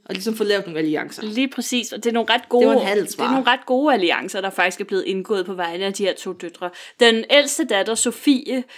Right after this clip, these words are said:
Speaker 2: hun er, er blevet gift i, øhm, tolv hundrede tres med den svenske konge, Valdemar. Og
Speaker 1: Så let at finde ud af.
Speaker 2: Ja, men de hedder alle sammen det samme.
Speaker 1: Kan du ikke sige det på svensk i stedet for?
Speaker 2: Valdemar.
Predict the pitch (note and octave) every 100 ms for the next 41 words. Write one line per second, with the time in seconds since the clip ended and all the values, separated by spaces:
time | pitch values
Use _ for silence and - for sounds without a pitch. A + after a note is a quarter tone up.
0 | - - C4+ C4+ C4 - G#3 G3 F#3 F#3
1 | - - F#3+ _ - G#3 G3+ A#3 A#3 -
2 | A#3 - G3+ F#3+ F3+ F3 E3+ D#3+ E3 E3+
3 | - A#3+ G#3+ G#3+ G3+ - G3+ B3+ - G#3+
4 | G#3 F#3+ D#3 - F#3+ G#3+ - D4+ A#3+ G3+
5 | A3+ D4 - _ E3+ E3+ D4+ D#4+ D4 -
6 | _ _ - - - - _ A3 - F#3+
7 | B3 D4 C4 G3 A3+ B3 - A3+ A#3+ A3
8 | G3 F#3+ F#3 G3 A#3+ B3 - A#3+ - D#4+
9 | D#4+ D#4 F#4+ G4 A4 A4 A4 A4 A4+ A4
10 | - - B3 B3+ - - G3+ F3 F#3+ F#3+
11 | C#4+ F#3+ F#3+ F3+ F#3 G#3 D4+ G#4